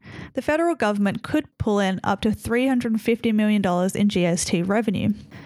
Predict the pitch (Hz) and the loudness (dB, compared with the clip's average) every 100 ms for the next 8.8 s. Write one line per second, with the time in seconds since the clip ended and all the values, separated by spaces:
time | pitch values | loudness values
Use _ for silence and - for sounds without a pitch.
0 | - - 320 339 330 311 - 247 254 233 | -14 -4 0 0 0 -2 -2 -2 0 0
1 | 214 214 202 190 196 196 - 208 220 220 | 2 2 2 2 0 -2 -4 0 0 0
2 | - 233 302 277 220 214 214 214 196 202 | -2 0 2 2 0 0 2 2 2 0
3 | - 202 - 202 196 190 202 - 196 220 | 0 -2 0 0 2 2 2 0 0 2
4 | 240 190 196 262 - - - - - - | 2 2 2 0 -4 -10 -14 -14 -12 -12
5 | - - 269 - 285 311 277 - 269 262 | -10 -2 0 0 0 0 0 0 2 2
6 | 254 - 277 277 269 240 247 247 233 - | 0 0 0 2 0 0 2 2 0 0
7 | 220 202 190 190 196 196 196 202 202 190 | 0 0 0 2 2 2 2 2 0 2
8 | 180 180 - - - 214 - | 2 0 0 0 2 2 0